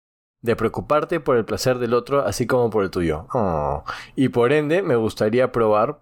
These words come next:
porque me gustaría encontrar algo más que le pueda dar placer a mi pareja. Imaginando que le guste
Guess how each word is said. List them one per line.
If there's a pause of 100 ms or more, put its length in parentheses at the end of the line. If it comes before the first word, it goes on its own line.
(100)
porque
me
gustaría
encontrar
algo
más
que
le
pueda
dar
placer
a
mi
pareja. (540)
Imaginando
que
le
guste